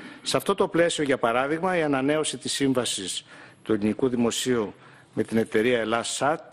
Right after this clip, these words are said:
ήρθε να διασφαλίσει τα ελληνικά δικαιώματα στο διάστημα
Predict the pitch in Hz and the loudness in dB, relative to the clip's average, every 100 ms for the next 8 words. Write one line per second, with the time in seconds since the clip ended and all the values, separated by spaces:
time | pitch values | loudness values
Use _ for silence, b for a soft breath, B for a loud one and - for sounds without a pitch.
0 | - 135 - 135 123 113 113 - 110 101 | -2 -2 2 2 2 2 0 0 0 0
1 | 143 - 139 117 104 98 - 123 113 - | 0 0 -2 -2 0 0 2 2 0 0
2 | 107 123 123 110 - 82 98 117 123 135 | 2 2 0 -4 -6 -2 2 2 0 -4
3 | 131 | -4